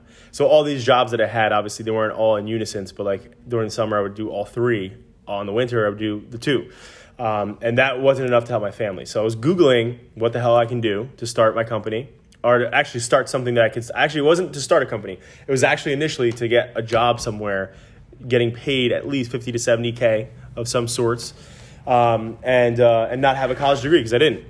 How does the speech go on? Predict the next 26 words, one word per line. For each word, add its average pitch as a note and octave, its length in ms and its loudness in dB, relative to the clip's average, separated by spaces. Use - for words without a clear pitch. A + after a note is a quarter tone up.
I - 120 -18
was A#2+ 80 -8
still C3 140 0
in A#2+ 40 0
high C3+ 100 4
school. G2 260 -6
And A2+ 160 -4
so A#2 400 4
what, C3 320 4
uh, B2+ 460 4
what C3+ 240 -4
came C#3+ 240 -2
from C3 180 -2
it A#2+ 220 -2
and A#2+ 120 -4
how B2 160 0
Adapting A#2+ 380 0
Social A#2 260 -6
kinda A#2 220 0
developed A2 460 2
was G#2 240 -2
that - 360 -4
part B2+ 260 0
of A#2 140 -2
the, A2+ 220 0
uh, G#2+ 240 2